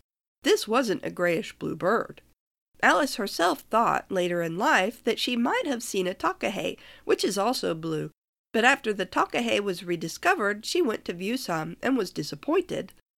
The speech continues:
They have red legs, and she knew her bird's legs were green. But hers is not the only sighting. In addition to the sporadic accounts of big birds seen in the distance, in nineteen ninety-three,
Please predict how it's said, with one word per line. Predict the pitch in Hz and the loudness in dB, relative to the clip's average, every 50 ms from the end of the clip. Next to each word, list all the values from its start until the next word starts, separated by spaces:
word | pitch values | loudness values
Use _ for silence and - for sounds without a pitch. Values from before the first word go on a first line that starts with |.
| _ _ _ _ | _ _ _ _
They | - 311 403 349 | 0 2 4 4
have | 311 233 180 180 | 4 2 2 2
red | 180 175 170 170 | 2 2 2 2
legs, | 202 262 311 254 165 160 175 - - - | 2 2 2 2 2 0 -4 -6 -4 -2
and | 196 190 196 | -2 -2 -2
she | - - 359 403 | 0 2 2 4
knew | 269 220 220 214 214 | 4 4 2 2 0
her | 233 294 427 381 | 0 0 0 2
bird's | 262 180 180 180 170 - | 2 0 0 0 -2 -4
legs | - 175 170 170 175 165 - - | -4 -2 -2 -2 -4 -6 -8 -8
were | - 156 156 | -8 -8 -4
green. | 160 202 269 330 311 233 180 175 175 175 - _ _ _ _ _ _ _ _ - | -2 0 0 0 0 -2 -4 -6 -8 -10 -16 _ _ _ _ _ _ _ _ 4
But | - 226 - - | 4 4 4 4
hers | 392 453 440 415 339 | 4 4 4 4 2
is | 220 196 233 202 | 0 -2 -4 -2
not | 214 254 240 - - | -2 -2 -2 -2 -2
the | - 208 - | -2 -2 0
only | 185 185 180 170 160 160 | 0 0 0 -2 -4 -4
sighting. | - - - - 277 254 233 - - - 220 220 - _ _ _ _ _ _ _ _ - | -4 -2 0 2 2 2 0 -2 -4 -6 -8 -12 -14 _ _ _ _ _ _ _ _ 0
In | - 240 240 | 2 4 4
addition | 233 226 339 453 - - 392 285 247 | 4 4 4 4 4 2 2 0 0
to | - 254 | -2 -2
the | 214 196 190 | -2 -2 -4
sporadic | - - - 196 185 202 240 349 381 277 247 - | -4 -4 -2 0 2 4 4 4 4 2 0 -2
accounts | 208 214 - - 175 170 170 170 - - - | -6 -6 -6 -4 -2 0 0 -2 -4 -4 -6
of | 185 180 196 | -6 -2 0
big | - 254 262 214 185 | 0 0 0 0 -2
birds | - 196 190 185 180 180 - | 0 2 2 2 2 -2 -4
seen | - 202 185 185 190 | -4 -2 -2 0 -2
in | 185 180 | -2 -2
the | 170 160 | -4 -4
distance, | 165 233 392 - - - - 170 269 - - - - - - - - - - - | -2 0 0 0 0 -2 -4 -4 -4 -6 -10 -14 -20 -20 -20 -20 -20 -10 -2 0
in | 220 220 | 0 2
nineteen | 233 277 359 415 - - 302 277 240 | 2 2 0 0 -2 -2 -4 -2 0
ninety-three, | 220 202 196 185 185 170 - - - - 311 320 285 220 175 170 196 247 | 0 0 0 0 -2 -4 -6 -6 -6 -4 -2 0 0 0 0 -2 -4 -6